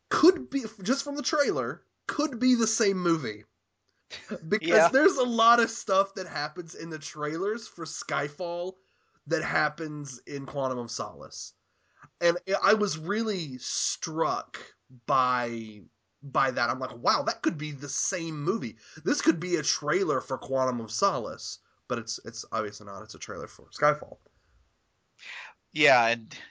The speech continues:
Speaker 2: it, it's kinda like, you know that, that episode of Archer where he's trying to teach, um, Cyril, you know, he, he's doing a bad job of it for obvious reasons, but
Speaker 1: Right.
Speaker 2: he's trying to teach Cyril to be an agent, and he's like, "I'm doing all the things. I'm driving the car. I'm shooting the gun."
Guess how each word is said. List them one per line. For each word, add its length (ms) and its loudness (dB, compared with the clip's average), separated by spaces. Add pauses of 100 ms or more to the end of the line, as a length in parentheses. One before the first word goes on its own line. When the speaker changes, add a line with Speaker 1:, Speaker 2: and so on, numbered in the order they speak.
(180)
Speaker 2:
it, 200 2
it's 120 2
kinda 220 6
like, 360 4 (360)
you 60 -2
know 120 6
that, 180 6 (100)
that 120 0
episode 320 -2
of 60 -8
Archer 360 0
where 180 -2
he's 240 -10
trying 260 -2
to 80 -8
teach, 520 -8
um, 400 2
Cyril, 680 -2
you 120 -12
know, 240 -4 (180)
he, 140 -20 (220)
he's 120 -8
doing 140 0
a 40 -2
bad 200 8
job 220 2
of 60 -20
it 80 -14
for 140 -2
obvious 340 -4
reasons, 360 -12
but 180 -2
Speaker 1:
Right. 100 -8
Speaker 2:
he's 140 -20
trying 160 -4
to 60 -8
teach 180 -16
Cyril 200 -4
to 60 -16
be 80 -6
an 80 -6
agent, 260 -4
and 60 -16
he's 120 -12
like, 140 4
"I'm 120 4
doing 320 6
all 160 8
the 80 -4
things. 440 2
I'm 120 4
driving 360 2
the 80 -12
car. 680 2 (320)
I'm 100 6
shooting 400 0
the 100 2
gun." 960 2